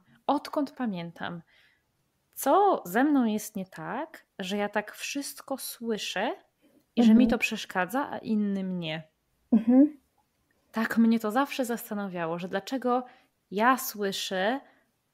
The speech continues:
Speaker 1: u sąsiada jakieś takie dźwięki, które wcale, to nie mu-, on nie, na przykład nie musi głośno oglądać telewizji, ale ja, jeżeli słyszę jakiś taki bas albo jakiś taki pod-, powtarzający się rytm, który dochodzi od sąsiada,
Speaker 2: Mhm.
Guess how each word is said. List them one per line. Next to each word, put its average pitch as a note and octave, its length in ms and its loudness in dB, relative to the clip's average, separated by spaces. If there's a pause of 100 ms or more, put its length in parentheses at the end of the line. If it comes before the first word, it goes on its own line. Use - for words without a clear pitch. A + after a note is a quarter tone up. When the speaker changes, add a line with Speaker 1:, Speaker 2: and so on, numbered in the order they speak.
(100)
Speaker 1:
u - 40 -12
sąsiada G#3+ 580 2
jakieś F3 320 -4
takie F#3 520 -2 (460)
dźwięki, A3 760 2
które G#3 280 -6
wcale, B3+ 400 -4
to B3+ 100 -2
nie B3 120 6
mu-, C#4+ 120 6
on B3 140 4
nie, C#4 100 6
na C4+ 80 2
przykład - 220 -8
nie C#4 60 0
musi D#4+ 260 -2
głośno A3 460 0
oglądać G3+ 360 -6
telewizji, F3 540 -8
ale G3 160 -4
ja, A3+ 240 -2
jeżeli A#3 320 -2
słyszę - 220 -10
jakiś - 160 -12
taki G#3 260 -10
bas E3 400 4
albo F#3 180 -8
jakiś - 180 -10
taki F#3 180 -16
pod-, - 240 -14
powtarzający G#3 640 -6
się G3 200 -6
rytm, F#3 360 -6 (300)
który G#3 240 -4
dochodzi G3 560 -2
od - 180 -8
sąsiada, G#3 500 6
Speaker 2:
Mhm. A#3+ 260 6